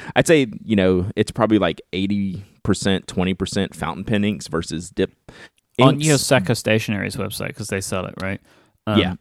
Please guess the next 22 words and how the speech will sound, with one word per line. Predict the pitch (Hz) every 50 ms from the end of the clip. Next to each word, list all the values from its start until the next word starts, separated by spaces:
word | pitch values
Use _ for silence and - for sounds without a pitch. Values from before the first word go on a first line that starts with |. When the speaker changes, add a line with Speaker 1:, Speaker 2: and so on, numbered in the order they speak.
| - -
Speaker 2:
they | - 120 123 120 120
actually | 120 92 - - - 113 95 95
say | - - - 117 98 101 107 113 127 139 131 - _ _ _ _ _ _ _ _ _ _ -
in | - 95
Speaker 1:
Mm-hmm. | - 107 95
Speaker 2:
the | 101 95
description | 101 101 - - 160 147 110 - - 170 175 190 190 _ _ _ _ _ - -
of | - -
the | 110
product | 95 - 123 123 135 135 - - -
what | 107 101 95 -
it's | - -
for. | - - - 69 82 113 - _ _ _ _ _ _ -
Like, | - 82 - -
if | 117 101 - 110
it's |
Speaker 1:
Yes. | 110 73 - - -
Speaker 2:
for, | - 110 104 101 98 98 98 _ _ _ _ _ _ _ _ _ -
um, | 110 98 92 90 95 -
dip | - 123 113 - - - - - _ _ _ _
or | - - 107 101 98 95
dip | 95 - - 113 98 -